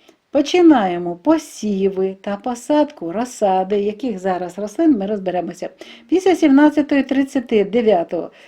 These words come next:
сіємо насіння кропу, огірків. Ці дві овочеві культури дуже любить Діва, а також сіємо насіння дворічних та багаторічних квітів. Розсада. Після сімнадцятої тридцяти можемо висаджувати розсаду квітів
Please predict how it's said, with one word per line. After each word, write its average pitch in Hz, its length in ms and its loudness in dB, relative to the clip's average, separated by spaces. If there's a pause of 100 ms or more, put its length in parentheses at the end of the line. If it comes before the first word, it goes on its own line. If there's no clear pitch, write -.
сіємо 240 420 0
насіння 190 480 -6
кропу, 233 540 -2
огірків. 196 580 -6
Ці 196 240 -10
дві 190 200 -2
овочеві 185 460 -4
культури 254 520 -6 (280)
дуже 180 280 -6
любить 170 480 -8
Діва, 185 520 -4 (380)
а 262 140 0
також 339 300 2
сіємо 277 360 2
насіння 226 420 -4
дворічних 185 640 -2
та 208 180 -6
багаторічних 180 760 -10 (100)
квітів. 165 380 -10 (460)
Розсада. 226 640 2
Після 233 320 -6
сімнадцятої 269 720 0
тридцяти 226 640 -6 (340)
можемо 214 420 -2
висаджувати 190 640 -6
розсаду 185 440 -6
квітів 190 500 -4